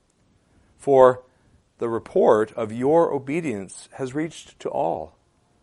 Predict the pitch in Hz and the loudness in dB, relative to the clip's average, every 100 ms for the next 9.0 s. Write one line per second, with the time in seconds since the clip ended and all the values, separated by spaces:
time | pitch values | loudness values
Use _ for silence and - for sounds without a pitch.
0 | _ _ _ _ _ _ _ 135 165 180 | _ _ _ _ _ _ _ 0 0 2
1 | 156 143 160 180 208 117 131 170 - 113 | 2 4 2 0 -2 0 2 2 0 -6
2 | 90 95 92 92 107 131 135 - - - | -6 -6 -6 -8 2 4 4 2 -20 -8
3 | 127 113 131 165 - 175 170 - 127 139 | -6 -4 -4 -6 -6 -8 -10 -12 -10 -8
4 | 135 135 147 117 92 90 98 - - 113 | -2 0 2 0 -4 -8 -10 -16 -18 -14
5 | 104 101 101 95 95 117 117 123 131 - | -8 -8 -8 -12 -6 -2 2 0 -2 -12
6 | _ _ _ _ _ _ _ _ 98 - | _ _ _ _ _ _ _ _ -16 -12
7 | 135 139 - 82 - - _ _ - 101 | -10 -10 -12 -16 -20 -20 _ _ -20 -16
8 | 95 95 92 85 _ 101 98 82 - | -14 -12 -14 -16 _ -16 -16 -16 -20